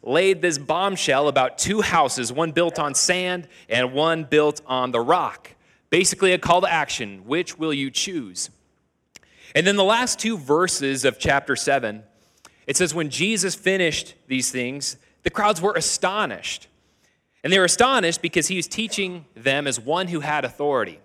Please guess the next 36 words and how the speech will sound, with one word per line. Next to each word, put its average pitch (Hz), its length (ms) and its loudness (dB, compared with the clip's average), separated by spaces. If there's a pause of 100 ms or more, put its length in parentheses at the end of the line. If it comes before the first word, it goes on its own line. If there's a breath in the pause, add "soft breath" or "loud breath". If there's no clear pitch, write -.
(600)
See, 196 160 -2
back 185 260 2
then, 185 180 2
other 170 200 2
scribes, 156 580 0 (200 loud breath)
they 170 100 4
would 156 160 0
cite 180 260 0
their 139 140 2
sources 151 540 0
before 120 280 -2
they 107 80 -4
talked. 85 460 -12 (260 soft breath)
So - 160 4
we 226 140 4
would 202 120 4
love 180 300 4
them 147 180 0
today 131 540 0 (160 loud breath)
in 127 80 0
an 139 100 2
age 147 160 0
where 151 140 0
everyone 143 340 0
wants 135 200 -6
to 123 80 -10
know 139 120 -2
your 131 200 0
source 135 400 -2
and 113 100 -12
where 127 140 0
are - 20 -2
you 131 100 -6
getting 123 220 -4
this 113 160 -6
information. 104 600 -10